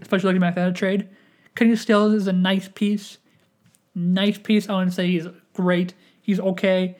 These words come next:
He's solid. He's nice. Not very much to say about him. But giving up multiple first rounders and a second rounder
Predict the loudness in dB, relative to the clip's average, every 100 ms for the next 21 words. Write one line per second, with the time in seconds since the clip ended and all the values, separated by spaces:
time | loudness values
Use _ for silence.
0 | _ -8 -2 0 2 0 -2 -4 -2 -4
1 | -4 -8 -16 _ _ _ _ -20 -20 -20
2 | _ -2 2 4 4 4 2 0 0 0
3 | 0 0 -2 -2 -10 -20 _ _ _ 0
4 | 0 0 0 0 0 -2 -6 _ _ _
5 | _ -2 0 4 2 2 0 0 0 0
6 | 0 0 0 0 -4 -6 -12 _ _ _
7 | _ _ -2 2 2 2 2 4 4 4
8 | 2 -2